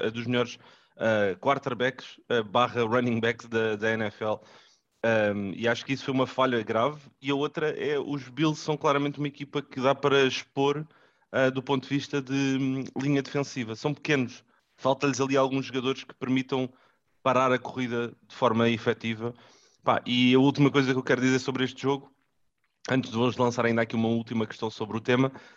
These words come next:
é que basicamente este, ah, game plan, este plano de jogo que Josh McDaniels trouxe,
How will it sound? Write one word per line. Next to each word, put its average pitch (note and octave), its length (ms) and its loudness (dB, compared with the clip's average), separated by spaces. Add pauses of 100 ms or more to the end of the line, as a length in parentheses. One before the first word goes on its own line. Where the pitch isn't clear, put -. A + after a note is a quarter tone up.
(400)
é C3 80 0
que - 80 -8
basicamente B2 520 0
este, - 180 -8 (520)
ah, G#2 460 6
game C3+ 300 4
plan, A#2 360 2
este - 240 -8 (140)
plano A#2+ 280 2
de G#2+ 80 -14
jogo A#2+ 280 -4
que A#2+ 80 -14
Josh A#2+ 340 0
McDaniels A#2 520 -2
trouxe, A#2 460 -6